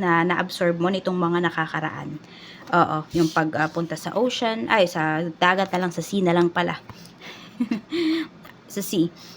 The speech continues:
And also, ayan, or sa beach. And pag-akyat ng, uh, you know,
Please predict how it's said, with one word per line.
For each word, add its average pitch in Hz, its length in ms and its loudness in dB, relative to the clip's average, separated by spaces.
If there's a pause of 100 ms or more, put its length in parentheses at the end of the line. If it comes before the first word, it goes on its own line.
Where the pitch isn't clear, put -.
(100)
And 220 160 4
also, 208 400 8
ayan, 180 560 8
or 175 80 2
sa 202 160 4
beach. - 460 2 (1120)
And 190 240 4
pag-akyat 165 640 0
ng, 226 320 6 (560)
uh, 160 400 -8 (240)
you - 140 6
know, 190 160 2